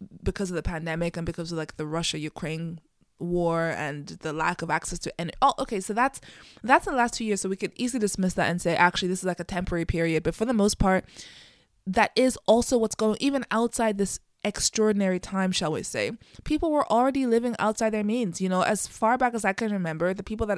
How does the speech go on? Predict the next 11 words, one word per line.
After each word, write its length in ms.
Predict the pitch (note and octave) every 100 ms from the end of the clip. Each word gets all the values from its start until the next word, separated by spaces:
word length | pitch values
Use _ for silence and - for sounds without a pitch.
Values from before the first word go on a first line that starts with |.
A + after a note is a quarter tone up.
| -
I 180 | F3+ F#3+
know, 340 | E3+ G#2 C#3 - - - - _
you 100 | C#4
know, 160 | C4 A3+
get 280 | A#3+ B3 E4
to 80 |
the 160 | C#4 -
end 100 | A3
of 60 | A3
the 80 | F#3+
month 300 | F3 A#3+